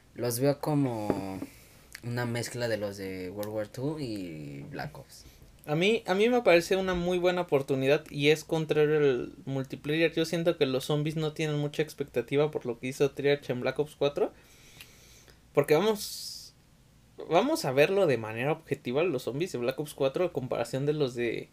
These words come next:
Speaker 1: Black Ops tres,
Speaker 2: de
Speaker 1: Black
Speaker 2: Black
Speaker 1: Ops
Speaker 2: Ops
Speaker 1: dos.
Speaker 2: dos y Black Ops uno son malísimos.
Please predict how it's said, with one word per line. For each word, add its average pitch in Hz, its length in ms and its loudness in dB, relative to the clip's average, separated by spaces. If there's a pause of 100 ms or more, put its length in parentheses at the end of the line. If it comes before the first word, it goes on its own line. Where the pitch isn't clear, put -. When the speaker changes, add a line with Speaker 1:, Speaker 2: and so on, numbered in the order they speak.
(420)
Speaker 1:
Black 95 180 -12
Ops 110 160 -8
tres, 90 300 -6
Speaker 2:
de 131 80 2
Speaker 1:
Black 131 120 -2
Speaker 2:
Black 131 180 2
Speaker 1:
Ops 139 100 0
Speaker 2:
Ops 131 60 -6
Speaker 1:
dos. 139 160 4
Speaker 2:
dos - 60 -6
y 139 40 -4
Black 135 240 2
Ops 143 160 -6
uno 156 280 0
son 143 260 -2
malísimos. 135 840 -4